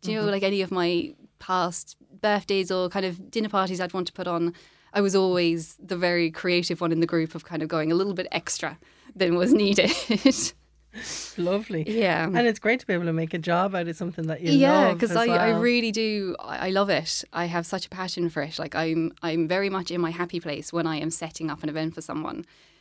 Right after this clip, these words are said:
Speaker 1: Um, like that, the, the afternoon teas, we've done some dinner parties.
Speaker 2: Mm-hmm.
Speaker 1: So we've kind of done, like, a birthday dinner party. Um, so we don't, we're not just vintage.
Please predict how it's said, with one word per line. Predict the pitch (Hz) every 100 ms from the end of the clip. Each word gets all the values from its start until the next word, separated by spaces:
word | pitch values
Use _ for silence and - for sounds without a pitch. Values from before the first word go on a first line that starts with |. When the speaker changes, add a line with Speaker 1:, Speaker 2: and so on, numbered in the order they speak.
| -
Speaker 1:
Um, | 160 147 151 147 147 -
like | 175 170
that, | 170 160 -
the, | 165
the | 160 160
afternoon | 160 - 156 165
teas, | 240 233 233
we've | 190 175
done | 175
some | 170 170
dinner | 202 202
parties. | 214 196 202 - 202 202 202
Speaker 2:
Mm-hmm. | 202
Speaker 1:
So | 202
we've | 165 165
kind | - 165
of | 165
done, | 170 165
like, | 170 170
a |
birthday | 170 202 208 247
dinner | 254 254
party. | 254 247 254 - 247 240 _ - _
Um, | - 160 160 165 165 151 - _
so | - -
we | 175
don't, | 202 233
we're | 214
not | 214 233
just | - 240 220
vintage. | 208 202 170 - -